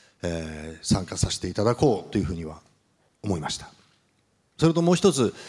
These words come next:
「えー、許されざる者」という映画を撮った時に、えー、佐藤浩市君と一緒に映画を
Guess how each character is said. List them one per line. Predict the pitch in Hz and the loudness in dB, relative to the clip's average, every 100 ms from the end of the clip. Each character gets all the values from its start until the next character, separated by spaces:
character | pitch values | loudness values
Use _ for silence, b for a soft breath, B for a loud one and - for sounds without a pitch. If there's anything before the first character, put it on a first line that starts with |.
| B B B _ | B B B _
「え | 110 110 | 2 4
ー、 | 127 | 6
許 | 147 | 4
さ | 185 | 4
れ | 175 | 6
ざ | 196 | 6
る | 185 | 6
者」 | 127 110 | 4 2
と | 101 101 | 2 4
い | |
う | 104 | 4
映 | |
画 | 101 | 4
を | 98 | 2
撮 | 107 | 0
っ | |
た | 101 | -2
時 | 92 92 | -4 -8
に、 | 87 92 101 | -8 -8 -6
え | 95 90 87 87 | -4 -4 -4 -6
ー、 | 90 | -8
佐 | - | -8
藤 | 95 | -8
浩 | 87 101 | -4 -4
市 | 98 | -2
君 | 98 | -6
と | 92 104 101 92 | -2 0 0 -2
一 | 95 | -4
緒 | - 98 | -2 -2
に | 95 | -2
映 | 98 95 | -6 -8
画 | 90 - | -4 0
を | 110 90 | 0 0